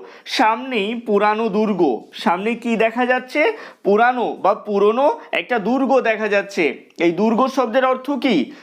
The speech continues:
শত্রু সৈন্য ঢুকতে পারবে না এমন আশ্রয়। আগের কালের রাজা মহারাজারা এমন দুর্গ বানাতেন নিজেদের সুরক্ষার জন্য।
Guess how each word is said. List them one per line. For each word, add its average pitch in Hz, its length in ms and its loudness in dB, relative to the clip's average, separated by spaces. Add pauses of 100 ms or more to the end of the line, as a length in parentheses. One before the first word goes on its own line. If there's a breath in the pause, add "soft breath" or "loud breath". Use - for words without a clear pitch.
শত্রু 220 500 2
সৈন্য 247 540 0
ঢুকতে 185 500 -2
পারবে 214 400 2
না 247 200 0
এমন 208 280 0
আশ্রয়। 185 600 0 (280 loud breath)
আগের 190 440 -2
কালের 226 480 0
রাজা 170 340 2
মহারাজারা 208 800 0 (260 loud breath)
এমন 202 520 0
দুর্গ 196 400 2
বানাতেন 202 560 0
নিজেদের 185 680 2
সুরক্ষার 190 680 -2
জন্য। 180 440 -2